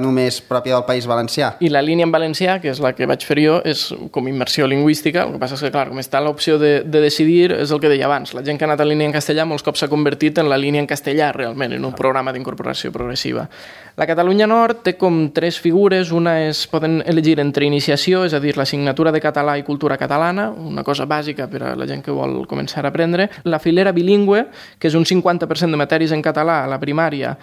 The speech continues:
Speaker 2: i una o dues matèries en català de llengua vi-, vehicular en, en secundària.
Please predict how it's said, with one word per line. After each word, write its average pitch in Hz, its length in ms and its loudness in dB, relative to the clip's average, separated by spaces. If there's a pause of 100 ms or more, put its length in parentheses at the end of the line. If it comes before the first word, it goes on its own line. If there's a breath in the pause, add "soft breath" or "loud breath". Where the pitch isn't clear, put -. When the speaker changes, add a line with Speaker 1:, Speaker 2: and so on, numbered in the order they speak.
(280 loud breath)
Speaker 2:
i 165 80 6
una 165 160 4
o 160 60 4
dues 156 160 2
matèries 147 320 0
en 143 80 -2
català 147 300 0
de 143 80 -4
llengua 143 260 0
vi-, 147 260 -2
vehicular 151 540 0
en, 131 300 -6
en 139 260 -6
secundària. 175 640 0